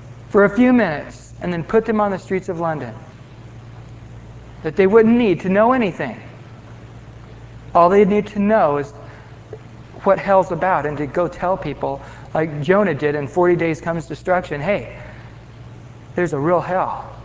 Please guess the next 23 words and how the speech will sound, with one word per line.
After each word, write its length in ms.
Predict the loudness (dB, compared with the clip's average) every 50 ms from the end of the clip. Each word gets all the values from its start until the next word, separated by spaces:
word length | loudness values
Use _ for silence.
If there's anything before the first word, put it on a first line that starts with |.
| -18 -18 -18 -18 -18 -14 -10 -8
I've 140 | -8 -8 -8
seen 320 | -10 -6 -6 -4 -4 -4
it. 200 | -6 -10 -12 -16 -18 -18 -18 -18 -20 -20 -20 -20 -20 -16 -12 -10
I've 160 | -10 -10 -10
sensed 520 | -14 -18 -14 -8 -6 -4 -4 -4 -6 -6
the 80 | -6 -6
heat 280 | -4 -2 -2 -2 -2
of 120 | -2 -4 -6
it 120 | -8 -8
and 100 | -8 -8
the 40 | -8
torment 420 | -6 -4 -2 0 0 0 -2 -4
of 80 | -6 -6
the 80 | -6 -4
place 420 | 0 2 2 2 2 0 -4 -8 -16 -18 -18 -18 -16 -12 -6
and 100 | -4 -4
the 180 | -4 -2 0
absence 600 | 2 4 4 4 2 0 -4 -4 -4 -4 -6 -6 -6
of 80 | -6
the 80 | -4 -6
presence 480 | -4 0 2 2 2 2 0 -4 -4 -4
of 120 | -4 0
God. 400 | 4 4 6 6 6 4 2 -4